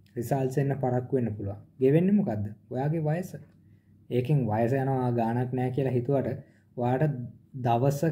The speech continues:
දවසක් වැයීමේ වැලියු එක තේරෙන දවසක් එනවා. අන්න එදාට ඔයා ගොඩක් කම්පා වෙන්න ඉඩ තියෙනවා. හරි? ඒක දැම්ම හොඳට ඔලුවට ගන්න. ඒක ලෙවල්ලා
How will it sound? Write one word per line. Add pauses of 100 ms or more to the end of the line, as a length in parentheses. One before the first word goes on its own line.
(140)
දවසක්
වැයීමේ
වැලියු
එක (140)
තේරෙන
දවසක්
එනවා.
අන්න
එදාට
ඔයා
ගොඩක්
කම්පා
වෙන්න (420)
ඉඩ
තියෙනවා. (360)
හරි? (800)
ඒක
දැම්ම
හොඳට
ඔලුවට
ගන්න. (640)
ඒක
ලෙවල්ලා